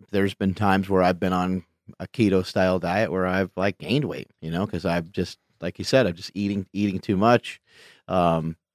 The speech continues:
it's, you know, also too, I think it's a good idea to kinda think about, like, what are some things that are kinda natural? You know, what, what are some things that naturally occur? Why is it a bad idea to, to drink a lot of calories? You know, and, and one reason is that, uh, when you take something like a fruit,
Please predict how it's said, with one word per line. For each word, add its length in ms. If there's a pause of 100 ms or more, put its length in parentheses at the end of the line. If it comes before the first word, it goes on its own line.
(260)
it's, 380
you 80
know, 140
also 300
too, 240
I 60
think 200
it's 160
a 80
good 160
idea 380
to 80
kinda 260
think 220
about, 240
like, 160
what 180
are 60
some 180
things 280
that 80
are 60
kinda 280
natural? 600 (220)
You 100
know, 80
what, 220
what 260
are 80
some 160
things 200
that 160
naturally 380
occur? 300 (380)
Why 260
is 140
it 60
a 40
bad 300
idea 480
to, 340
to 180
drink 320
a 60
lot 180
of 80
calories? 680 (100)
You 80
know, 200
and, 180
and 360
one 220
reason 320
is 180
that, 280 (580)
uh, 180
when 120
you 60
take 260
something 240
like 160
a 40
fruit, 380